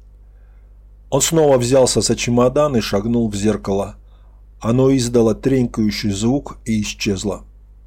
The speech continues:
"Привиделось?" спросил себя Костя. Он повернул ключ в замке, открыл дверь, но потом развернулся и подошел к шкафу.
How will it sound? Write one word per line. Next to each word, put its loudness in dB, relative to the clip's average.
"Привиделось?" -2
спросил -6
себя -6
Костя. -8
Он 0
повернул 2
ключ 0
в -8
замке, 0
открыл 0
дверь, 2
но 0
потом 2
развернулся 0
и 2
подошел -2
к -14
шкафу. -4